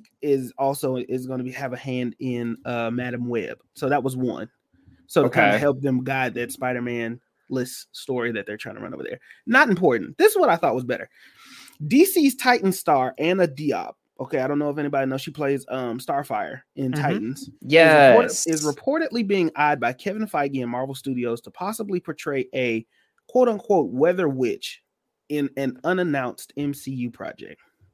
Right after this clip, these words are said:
Speaker 1: And that's from Oracle. That's from Inside Black Oracle via Reddit is the source. So
Speaker 3: Hey, I'd really like to say Storm, but what can I say that isn't gonna
Speaker 1: <laughs>
Speaker 3: raise
Speaker 1: Weather witch.
Speaker 3: what, what, what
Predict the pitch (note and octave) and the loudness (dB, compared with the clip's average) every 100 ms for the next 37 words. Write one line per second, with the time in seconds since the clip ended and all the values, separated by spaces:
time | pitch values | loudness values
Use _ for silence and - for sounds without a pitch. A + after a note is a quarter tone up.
0 | _ _ _ _ _ - C3 C3 - A#2+ | _ _ _ _ _ -6 -4 -4 -8 -8
1 | - D#3 D3+ C#3+ C#3 C3+ _ _ _ - | -2 -2 -2 -4 -4 -6 _ _ _ -10
2 | - D#3 C3+ D3 A3+ A#3 F#3+ E3 D#3 - | -8 -6 -4 -2 -2 -2 -4 -4 -6 -4
3 | C#3 B2+ B2+ B2+ C3+ A#2+ F#2 - _ _ | -4 -4 -8 -8 -8 -8 -10 -10 _ _
4 | - A#2 - - - - - _ _ _ | -16 -16 -16 -16 -16 -18 -20 _ _ _
5 | _ _ _ _ - B2 A#2+ B2+ _ _ | _ _ _ _ -4 -2 -2 -8 _ _
6 | - A#3+ F3 C#3+ C3+ D3 D3+ A3 G3+ F3 | 2 4 6 2 -2 -2 0 0 0 -2
7 | C#3+ A2+ - C3 C#3 B2+ - A#2+ B2 C#3+ | -6 -12 -4 -2 -2 -4 -6 -4 0 -2
8 | E3+ F#3 - - - E3 B3+ - C#4 A3+ | -4 -10 -18 -12 0 4 4 2 -2 0
9 | D3+ - F3+ D#3+ D#3 C3+ C#4 D#3+ D#3+ D3+ | 0 0 2 2 2 2 2 2 0 0
10 | D3+ C#3+ C3+ C3+ B2 C3 C3 B2+ B2 A2+ | 2 2 2 0 2 0 2 0 -2 -6
11 | - B2 A#2+ A2 G2 F#4+ - - - C#3+ | -10 -2 -2 0 -2 -2 -2 -10 -4 -4
12 | B3 F#4+ - - - G3+ - | 0 -2 -4 -8 -4 2 2